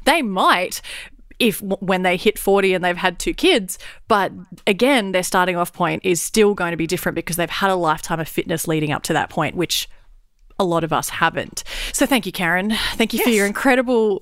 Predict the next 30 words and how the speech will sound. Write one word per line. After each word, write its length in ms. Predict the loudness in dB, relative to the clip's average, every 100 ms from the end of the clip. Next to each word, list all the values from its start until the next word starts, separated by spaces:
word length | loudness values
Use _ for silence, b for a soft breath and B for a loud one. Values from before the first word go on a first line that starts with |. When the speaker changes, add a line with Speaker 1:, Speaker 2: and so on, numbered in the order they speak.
| -4 -2
Speaker 1:
message. 400 | 0 2 0 -2
I 60 |
hope, 360 | -2 0 0 -4 -4
um, 460 | 0 0 -2 -4 -6
some 220 | -4 -2 -2
of 60 |
the 80 | -2
stuff 260 | -2 -4 -4
that 100 | -2
we've 200 | -2 -2
suggested 680 | -4 -2 -4 -2 -4 -4 -12 -6
is 200 | -4 -2
useful. 560 | -2 -2 -2 -2 0 -2 B B B B B B _
Um, 540 | -4 -2 -4 -6 -10 -8 -4
and 460 | -2 0 -2 -2 -4 -6 -10 _ _ _ -6
it's 260 | -4 -4 -4
also 380 | -2 0 0 -2 -6
just 320 | -4 -4 -6 -12 -8
completely, 840 | -4 -4 -2 0 0 2 0 -2 -6
totally 640 | -6 2 2 2 2 2
okay 560 | 0 -2 -2 0 -2 -4
to 180 | -4
be 160 | -2 -4
exercising 640 | -4 -4 0 0 0 -2 -4
in 280 | -2 -2 -4 -8 -6
whatever 540 | -4 -4 -4 -2 -2
size 360 | -2 -2 -2 -2
body 440 | -2 -2 -2 -4 -8 -14 -14 -6
you 140 | -4
have 460 | -2 -2 -2 -4